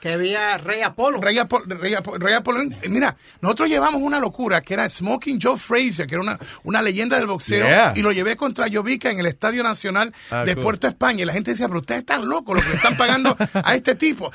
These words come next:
Speaker 2: Pero algo me decía a mí que había un mercado para eso.
Speaker 3: Wow.
Speaker 2: Y fueron más de veintiún mil personas.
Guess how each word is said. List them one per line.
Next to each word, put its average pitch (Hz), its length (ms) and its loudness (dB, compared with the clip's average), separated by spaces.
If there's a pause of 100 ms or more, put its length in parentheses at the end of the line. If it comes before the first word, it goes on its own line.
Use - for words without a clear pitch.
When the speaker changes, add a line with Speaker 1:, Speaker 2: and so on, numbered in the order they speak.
(160)
Speaker 2:
Pero 208 220 2
algo 330 320 2
me 294 100 -2
decía 285 380 -2
a - 20 -2
mí 269 340 -2 (160)
que - 120 -2
había 190 140 -2
un 247 60 -2
mercado - 380 -2
para 190 220 2
eso. 131 220 -8 (200)
Speaker 3:
Wow. 92 120 -6
Speaker 2:
Y 240 100 2
fueron 262 260 2
más 285 160 4
de 330 80 0
veintiún 254 380 -2
mil 294 180 0
personas. 311 680 -2